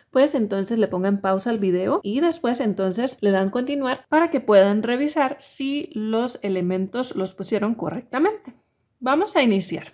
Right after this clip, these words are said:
Empezamos con la C. Miren que la C está aquí afuera. No tiene nada que ver. Así que esta C es un punto exterior, un punto exterior del círculo. Muy bien,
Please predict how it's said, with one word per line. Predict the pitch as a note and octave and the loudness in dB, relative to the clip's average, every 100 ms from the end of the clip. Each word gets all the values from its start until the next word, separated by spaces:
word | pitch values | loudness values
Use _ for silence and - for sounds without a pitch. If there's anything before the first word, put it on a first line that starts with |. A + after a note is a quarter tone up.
| _ | _
Empezamos | B3+ B3+ C4 D4+ D#4+ F4 E4+ | -10 -6 -2 0 2 2 -2
con | - D#4 F4+ - | -2 0 0 0
la | G#3 F#3 | 2 2
C. | - - - - | -2 -8 -10 -2
Miren | B3 D4 E4+ | 0 0 -2
que | F4+ | 0
la | D4+ A#3 | 2 0
C | - A3 C#4 - _ - | 0 0 -2 -6 _ -2
está | A3 G#3+ B3+ C#4+ | -2 0 -2 -2
aquí | C#4+ | -2
afuera. | A3+ G#3 F#3 D#3+ E3 _ _ _ - | -4 0 -2 -2 -8 _ _ _ -2
No | G#3 G#3+ G#3+ B3 C#4 C4+ | 2 4 4 4 2 0
tiene | C4 B3+ B3 | -2 0 0
nada | A#3+ B3+ B3+ | 0 0 -2
que | - | -6
ver. | - - _ - - | -6 -10 _ -12 -4
Así | A3 C4+ - | -2 -2 0
que | G#3 - | 0 2
esta | B3 C4+ - E4 | 0 0 0 -4
C | E4 A#3 G3+ - _ | 0 0 -2 -6 _
es | - A3 A3+ | -2 -2 -2
un | C4 C4 C4 | 0 0 2
punto | D#4 C#4+ A#3 C4 C#4+ - _ | 0 2 2 0 -2 -8 _
exterior, | - F#3+ - C#4+ F4+ G4+ - _ | -12 -10 0 4 4 2 -2 _
un | A3 A3+ | -4 -2
punto | D4 D4+ D#4+ | 0 0 0
exterior | D#4+ B3+ A3 A3 C#4+ - - _ | -4 -2 0 2 0 -2 -16 _
del | G3+ F3+ A3 C4 C4+ | -10 0 0 2 -2
círculo. | - G3+ - - D#3+ - _ - | -4 -6 -6 -10 -12 -14 _ -10
Muy | G#3 | 0
bien, | C#4+ | 2